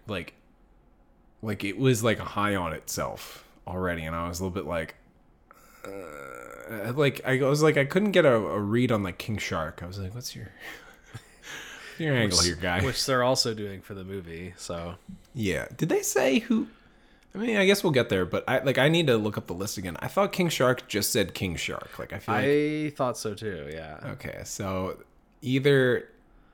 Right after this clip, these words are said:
Speaker 1: they don't have a voice actor for him yet, or they're just gonna sit on it. What if they get, like, Daniel Day-Lewis to, like, voice it? <laughs> It's like, it's like, hey, why? <laughs>
Speaker 2: Uh,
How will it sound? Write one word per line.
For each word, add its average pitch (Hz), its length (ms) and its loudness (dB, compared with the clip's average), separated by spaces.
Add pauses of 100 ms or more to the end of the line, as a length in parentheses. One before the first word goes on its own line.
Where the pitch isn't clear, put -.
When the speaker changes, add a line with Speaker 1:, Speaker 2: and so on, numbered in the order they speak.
(280)
Speaker 1:
they 107 160 -2
don't 117 380 4
have 117 320 2
a 104 60 0
voice 98 320 0
actor 120 340 2
for 147 320 2
him 147 140 0
yet, 160 360 0 (600)
or 113 640 4 (500)
they're 104 260 -4
just 98 220 -4
gonna 90 200 -2
sit 98 240 -2
on 85 160 -6
it. 69 100 -8
What 117 100 2
if 185 120 2
they 220 100 6
get, 214 180 4
like, 139 240 4
Daniel 101 380 0
Day-Lewis 80 600 0
to, 85 120 -10
like, 71 240 -8
voice 65 320 -6
it? - 180 -4
<laughs> - 320 -12
It's - 480 -8
like, 117 400 -2 (300)
it's - 80 -16
like, 139 120 0
hey, 123 180 -2
why? 147 720 6 (280)
<laughs> - 100 -20
Speaker 2:
Uh, 127 380 2